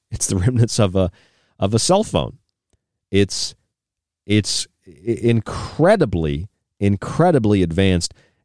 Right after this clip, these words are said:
I, I, calculating the positions of the sun, the moon, and the planets. I mean, that is a modern computer program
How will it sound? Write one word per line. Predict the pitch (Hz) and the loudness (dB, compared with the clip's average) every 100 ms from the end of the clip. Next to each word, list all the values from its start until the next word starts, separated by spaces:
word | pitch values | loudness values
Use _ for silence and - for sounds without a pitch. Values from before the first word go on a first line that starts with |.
| _ 123 | _ -2
I, | |
I, | 123 208 - 87 - | -2 -4 -18 -18 -6
calculating | - 143 185 160 139 135 | -2 2 2 2 2 2
the | 127 | 2
positions | 113 104 123 120 | 0 2 2 0
of | |
the | 95 | 0
sun, | 95 127 117 | 0 0 2
the | 107 | 2
moon, | 104 117 | 2 2
and | 98 | 0
the | |
planets. | - - 165 113 | -2 0 0 0
I | 110 | 0
mean, | 107 | 0
that | 127 160 | 2 2
is | 117 | 0
a | 113 | 0
modern | 110 101 117 147 135 | 0 2 2 2 0
computer | 120 123 98 - - 247 156 | 0 -2 -2 -4 2 4 2
program | 85 - 85 76 82 80 80 | 0 -4 -4 -2 -2 0 -2